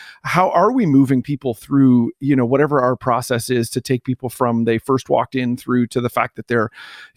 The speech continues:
kind of full on, you know, fully devoted followers of Christ, whatever that looks like in your, in your world?"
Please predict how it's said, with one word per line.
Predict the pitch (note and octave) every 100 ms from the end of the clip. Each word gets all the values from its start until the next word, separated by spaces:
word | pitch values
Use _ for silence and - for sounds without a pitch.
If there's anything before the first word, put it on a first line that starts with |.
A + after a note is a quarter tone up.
| -
kind | D3+
of | A#2+
full | D#3 C#3
on, | C3+ B2+ B2 A#2
you | C#3+
know, | B2
fully | - C3+
devoted | A#2 B2 A2+
followers | B2 A#2+ A2
of |
Christ, | - B2+ A#2
whatever | C3 C3
that | A2+ -
looks | B2+ -
like | A#2+ -
in | A#2
your, | B2 B2 A#2+
in | - A#2+
your | A#2 A2
world?" | B2+ E3+ B2+ A2+